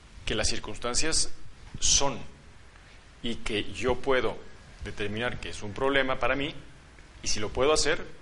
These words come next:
también puedo determinar que no lo sea, dependiendo de cómo aborde yo, o cómo me enfrente yo, o cómo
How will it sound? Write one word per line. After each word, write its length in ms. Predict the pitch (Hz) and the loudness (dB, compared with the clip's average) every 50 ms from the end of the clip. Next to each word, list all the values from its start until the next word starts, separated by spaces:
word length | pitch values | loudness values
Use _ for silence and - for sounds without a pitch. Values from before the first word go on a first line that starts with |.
| - - - | -18 -16 -10
también 380 | - 107 101 101 98 120 127 127 | -8 -8 -6 -4 -4 -4 -4 -4
puedo 280 | - - 123 123 123 120 | -6 -4 -2 -2 -2 -2
determinar 560 | 104 101 - 117 123 135 143 131 123 139 151 - - - - - - - | -4 -4 -2 -4 -4 -4 -4 -4 -4 -4 -4 -6 -10 -12 -16 -16 -16 -14
que 80 | - 107 | -10 -8
no 80 | 113 | -8
lo 100 | 127 131 | -4 -2
sea, 260 | - - - 175 135 - - - - - - - - - - - - - - - - - - - - - | -2 0 0 -2 -4 -6 -8 -14 -16 -18 -18 -20 -20 -20 -18 -16 -16 -14 -14 -14 -14 -16 -16 -16 -12 -12
dependiendo 600 | 113 - 127 113 107 117 131 139 135 147 165 - - - - - - 98 | -8 -6 -4 -4 0 0 0 2 2 0 -2 -2 -4 -10 -12 -14 -12 -8
de 120 | 107 104 - - - | -8 -8 -8 -8 -8
cómo 420 | - 123 127 139 143 139 135 135 - - | -2 0 0 2 2 0 -2 -4 -4 -6
aborde 480 | 107 104 98 113 123 123 117 127 131 | -6 -2 0 0 0 2 2 0 0
yo, 160 | 117 113 113 113 | 0 0 -2 -4
o 180 | 113 - 101 - | -4 -6 -10 -8
cómo 200 | - 117 113 117 | -6 -6 -6 -4
me 120 | 113 110 107 | -6 -6 -6
enfrente 560 | 101 98 - - - 123 123 127 120 120 107 | -6 -6 -6 -4 -4 -4 -4 -4 -6 -6 -4
yo, 140 | 101 104 107 | -4 -4 -6
o 120 | 101 95 90 | -6 -8 -8
cómo 340 | - 104 104 107 113 113 | -6 -6 -4 -2 -2 -4